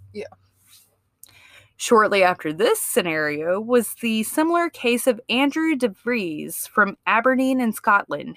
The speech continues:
Speaker 2: who got lost on January seventh, nineteen ninety-four, after drinking with American friends in Houston, Texas. He knocked on one door asking for directions and was shot by the householder through the closed door of the house.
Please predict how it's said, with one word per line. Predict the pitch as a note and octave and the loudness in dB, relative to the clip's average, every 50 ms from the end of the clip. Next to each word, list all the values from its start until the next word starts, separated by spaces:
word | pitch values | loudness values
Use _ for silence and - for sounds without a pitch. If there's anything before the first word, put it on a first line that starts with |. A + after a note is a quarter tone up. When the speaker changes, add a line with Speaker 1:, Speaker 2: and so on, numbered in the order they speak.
| - | -8
Speaker 2:
who | - G#3 | -6 -2
got | F#3 F#3+ F3+ E3 C3 | 2 2 2 4 4
lost | F3+ F3+ F#3 F3 - - F#3+ | 4 4 4 2 2 0 0
on | F3 E3+ F3 E3+ | 0 0 0 -4
January | - F3 F#3 G#3 A3+ A#3+ C4 D4 D4+ | -6 -4 -4 -4 -2 -2 -2 -2 -2
seventh, | C#4+ - - G3 G3 G3 G3 G3+ - - - - | -4 -4 -4 -4 -2 -2 -4 -6 -8 -12 -10 -6
nineteen | G3 F3+ F3+ F#3+ G3 - - A3 G#3 | -4 -4 -4 -4 -6 -6 -4 -2 0
ninety-four, | G#3 G3+ G#3+ G#3 A3 - _ - E3 D#3+ D#3 D#3 E3 - _ - - - - _ - | 0 0 0 0 -2 -4 _ -2 0 2 2 2 0 -4 _ -20 -20 -20 -20 _ -2
after | - G3 G3+ - A3 G3+ | -2 -2 -2 -2 -4 -6
drinking | E3+ - G#3 G#3 G3+ - A3+ G#3+ G3+ | -4 -2 -2 -2 -2 -2 -2 -2 -2
with | F#3+ F3 | -4 -4
American | F#3 F3+ F3+ F3+ F#3+ G#3+ - A#3 A#3 A3+ | -2 0 2 2 2 2 0 -2 -4 -4
friends | - - F3+ F3 F3 D#3+ F3 | -2 -2 -4 -4 -4 -4 -6
in | F3 | -8
Houston, | E3 D3+ - E3+ E3 - - E3 E3+ - | -8 -8 -8 -10 -10 -10 -10 -12 -12 -10
Texas. | - - D#3 - - - - _ - - - - - _ _ _ _ - - - _ _ - | -8 -8 -8 -8 -10 -18 -18 _ -18 -16 -16 -16 -18 _ _ _ _ -20 -20 -20 _ _ 0
He | A3+ A3 | 2 4
knocked | A3 A3+ A3 A#3 - - A3 | 6 6 6 4 4 4 2
on | G#3+ G3+ G3+ | 2 2 2
one | F#3+ G#3 A#3 B3+ B3+ | 2 2 2 2 4
door | C4 A#3 A#3 A#3+ | 4 4 4 2
asking | A3+ G3 F3+ F#3+ F#3+ - - A3 G#3+ G#3 | 2 0 -2 -4 -4 -4 -6 -6 -4 -2
for | - B3+ | -2 -4
directions | A#3 B3 G#3+ E3+ D3+ D#3 - - - E3 D#3+ E3 E3+ - - | -2 0 -2 -2 -2 -4 -6 -10 -10 -10 -10 -10 -12 -12 -10
and | G#3 G3 F#3 | -8 -6 -6
was | F3+ D#3+ | -6 -8
shot | - - - G3+ A#3+ - - - | -8 -4 0 0 0 0 0 -2
by | A#3 A3+ | -2 -2
the | A3+ A#3 A#3 | -2 -2 -4
householder | G3+ - G#3+ G3+ G#3+ G3+ - - - D#3+ D3+ C#3+ C#3+ C#3 C#3 D3 | -4 -2 0 0 0 0 -2 -8 -8 -8 -8 -6 -8 -8 -10 -10
through | D3 - - F3+ E3+ | -12 -10 -10 -8 -8
the | - - | -8 -10
closed | - - - F3+ F3+ F#3 F3 - - | -8 -4 -2 -2 0 -2 -4 -6 -4
door | F3+ E3+ E3 D#3+ | 0 2 2 2
of | D#3+ F3 | 2 0
the | - | -6
house. | - - - - - - - - - - | -10 -10 -10 -10 -12 -12 -14 -14 -14 -14